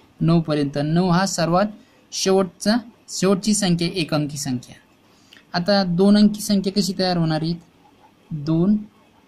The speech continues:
अंकी संख्या.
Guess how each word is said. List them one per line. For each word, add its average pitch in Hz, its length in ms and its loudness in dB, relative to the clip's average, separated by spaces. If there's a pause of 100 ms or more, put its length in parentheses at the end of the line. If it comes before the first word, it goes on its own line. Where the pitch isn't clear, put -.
(1200)
अंकी 160 420 0 (1400)
संख्या. 170 520 -2